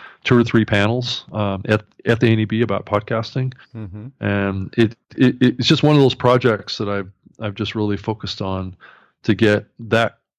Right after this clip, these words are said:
Speaker 1: that group and that, um, huge organization to get behind podcasting and really start educating the, the major media folks too, but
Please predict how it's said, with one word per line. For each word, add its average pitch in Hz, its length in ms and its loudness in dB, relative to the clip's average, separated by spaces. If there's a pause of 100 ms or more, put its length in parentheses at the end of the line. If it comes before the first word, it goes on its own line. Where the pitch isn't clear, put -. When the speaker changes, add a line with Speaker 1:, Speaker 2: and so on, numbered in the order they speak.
(220)
Speaker 1:
that 120 200 -2
group 113 340 2
and 101 220 -8
that, 120 240 -2 (100)
um, 104 420 -10 (160)
huge 151 380 4
organization 104 800 -4 (100)
to 104 380 -4
get 98 220 -2
behind 104 320 -2
podcasting 98 1000 -6
and 98 200 -8 (420)
really 110 280 4
start 104 300 0
educating 107 800 0
the, 95 300 -4 (200)
the 110 80 2
major 143 360 4
media 98 340 -2
folks - 340 -12
too, 147 300 0
but 98 160 -2